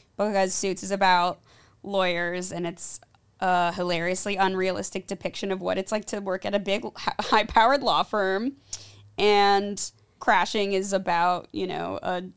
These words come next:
up-and-coming stand-up comedian who is just stumbling his way through the scene, and that's kind of how I feel. I guess, like, looks-wise,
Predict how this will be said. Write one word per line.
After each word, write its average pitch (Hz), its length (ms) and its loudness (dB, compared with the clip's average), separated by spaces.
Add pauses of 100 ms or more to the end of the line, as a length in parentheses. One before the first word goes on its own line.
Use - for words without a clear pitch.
(280)
up-and-coming 190 840 -2
stand-up 175 440 -4
comedian 180 640 -4
who 175 380 -4
is 170 380 -8
just - 520 -8
stumbling 190 520 -4
his 190 200 -4
way 180 220 -6
through 175 640 -4
the 185 100 -6
scene, 175 640 -4
and 170 400 -8
that's 175 200 -8
kind 180 180 -8
of 180 80 -8
how 170 160 -4
I 170 80 -6
feel. 175 400 -8 (180)
I 269 120 6
guess, 349 260 2 (240)
like, - 100 -16
looks-wise, 233 1400 0